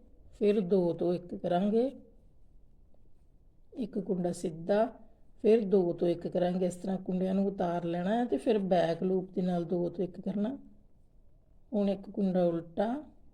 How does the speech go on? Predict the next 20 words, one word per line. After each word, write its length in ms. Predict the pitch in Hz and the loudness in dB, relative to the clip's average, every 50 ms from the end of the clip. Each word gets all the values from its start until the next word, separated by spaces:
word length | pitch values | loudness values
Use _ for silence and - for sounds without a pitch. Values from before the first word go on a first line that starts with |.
| - - - - - - - - - - - | -20 -20 -20 -20 -20 -20 -20 -20 -18 -10 -6
ਲਾਸਟ 460 | 185 175 180 180 180 175 - - - | -2 0 2 2 0 0 -2 -6 -4
ਵਾਲਾ 360 | 202 190 185 170 156 160 175 - - - - - - - - - - - - - - - - - | 0 0 0 0 0 -2 -4 -6 -8 -16 -20 -20 -20 -20 -20 -20 -20 -20 -20 -20 -20 -20 -20 -16
ਸਿੱਧਾ। 380 | - - - 147 147 160 170 165 | -10 -8 -8 -6 -4 -6 -6 -6
ਪੰਜਵੀਂ 480 | 165 - - 202 202 208 214 233 254 | -4 -2 0 2 2 4 4 4 4
ਸਿਲਾਈ 280 | 254 254 269 262 233 233 | 2 2 4 6 6 6
ਬਣ 240 | 220 240 220 214 214 | 6 6 4 4 4
ਗਈ। 160 | 196 220 233 | 4 2 4
ਹੁਣ 180 | 226 262 240 226 | 4 4 4 2
ਛੇਵੀਂ 420 | 220 - - 220 196 196 196 208 220 | 2 2 2 4 4 4 4 2 2
ਸਿਲਾਈ 280 | 214 - 254 240 202 190 | 0 0 0 2 2 2
'ਤੇ 160 | 196 208 190 | 2 2 2
ਆ 80 | 180 175 | 4 2
ਗਏ 180 | 160 175 180 185 | 2 0 0 0
ਹਾਂ 80 | 185 | 0
ਉਲਟੇ 340 | 180 170 170 165 - 185 180 | 0 0 0 0 0 -2 -2
ਪਾਸੇ। 460 | 180 - 190 - - - 254 233 254 - - - - - - - - - - - - - - - - - - - - - - - - - - - - - - - - - - - - - - - - - - - - - - - - - - - - - - - - - - - - - - - - - - - - - - - - - - - - - | 0 0 -4 -4 -2 0 0 0 0 -2 -8 -18 -20 -20 -20 -20 -20 -20 -20 -20 -20 -20 -20 -20 -20 -20 -20 -20 -20 -20 -20 -20 -20 -20 -20 -20 -20 -20 -20 -20 -20 -20 -20 -20 -20 -20 -20 -20 -20 -20 -20 -20 -20 -20 -20 -20 -20 -20 -20 -20 -20 -20 -20 -20 -20 -20 -20 -20 -20 -20 -20 -20 -20 -20 -20 -20 -20 -20 -20 -20 -20 -20 -20 -20 -14 -6
ਪਹਿਲਾ 280 | - 208 196 190 196 220 | -4 -2 0 2 2 2
ਕੁੰਡਾ 280 | 220 - 254 240 208 208 | 2 0 0 2 4 4
ਉਤਾਰ 400 | 202 196 196 294 208 175 170 170 | 4 2 2 0 0 0 0 0
ਲਿਆ 300 | 185 170 175 180 190 202 | 0 0 0 2 0 -2